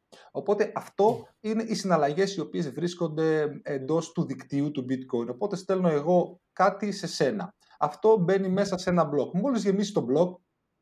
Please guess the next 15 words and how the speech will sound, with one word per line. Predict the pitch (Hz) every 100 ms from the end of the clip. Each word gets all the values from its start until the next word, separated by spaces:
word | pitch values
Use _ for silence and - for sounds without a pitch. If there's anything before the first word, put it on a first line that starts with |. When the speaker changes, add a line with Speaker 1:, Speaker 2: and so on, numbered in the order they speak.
| _
Speaker 1:
βλέπε | 127 151 156 135 135
η | 202
σελίδα | 175 156 160 147
στο | -
τευτέρι | 135 - 147 127
του | 127 131 -
<laughs> |
λογιστή. | 131 117 107 - 185 226 - _ - -
Αυτό | 180 185
εδώ | 233 185
πέρα, | 220 220 208 - - -
ε, | 170 165 - 147 147 127
βγαίνει | 143 202 208 233 233 _
προς | 185 185
επιβεβαίωση | 180 170 147 127 180 202 - 208 196